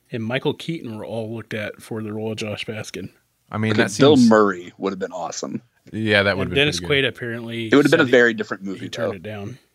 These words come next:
Speaker 3: I think if Bill Murray had done it, it would have been rated R, <laughs> and we'd be doing Caddyshack and, uh, Big, right?
Speaker 2: <laughs> Yeah, no, that's no kidding. All right. We're gonna jump forward about eight years. Jack from nineteen ninety-six.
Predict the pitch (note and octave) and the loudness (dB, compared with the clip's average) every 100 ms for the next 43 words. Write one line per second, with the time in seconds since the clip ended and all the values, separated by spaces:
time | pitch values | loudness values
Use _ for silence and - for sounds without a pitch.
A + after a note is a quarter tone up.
0 | _ _ - C#3 D3+ C#3 C#3+ B2+ A2 G#2 | _ _ 0 2 4 4 6 6 4 2
1 | G2+ G2 F#2+ F#2 D#2 F#2+ G2+ G2 G2 F2 | 0 -2 -6 -8 -10 -8 -4 -2 -2 0
2 | E2 D#2+ E2+ _ - - - A#2+ A2 G2+ | 2 2 0 _ -14 -8 0 2 4 4
3 | G#2 G#2 G2 F#2 G#2+ G2+ G2+ A#2+ G2 G2 | 4 4 4 2 0 2 2 2 2 0
4 | - G2+ F#2 F#2 F#2+ G2 - _ F2 E2+ | -6 -6 -6 -6 -6 -8 -12 _ 2 2
5 | F#2 - E2 - D3+ - E3+ D#3 F#3+ F3 | 0 -4 -2 2 2 4 4 4 4 4
6 | F#3 E3 D3 D3 C#3 D3 - B2+ - A2+ | 4 4 4 2 2 2 2 -2 0 0
7 | G#2 F#2+ _ _ _ _ - B2 B2 A2+ | 0 -4 _ _ _ _ 0 4 6 4
8 | - - - _ _ _ _ _ E3 D3+ | 2 -10 -20 _ _ _ _ _ -4 -2
9 | A#2 C#3 - D3 C3+ A2 A#2 C3 C3+ C3+ | 2 0 0 0 0 2 2 2 0 2
10 | C3 C3 G#2+ F2+ - - - _ _ - | 4 6 4 0 -4 -10 -16 _ _ -10
11 | F#2+ D#3+ G3+ - - _ _ - G#2+ A2+ | 0 2 2 0 -8 _ _ -6 -2 0
12 | D3+ - D3 C#3 D3 D3 A2 - - G3+ | 0 -2 -4 -2 -2 -4 -6 -8 2 2
13 | - - - - - | 2 -8 -14 -16 -18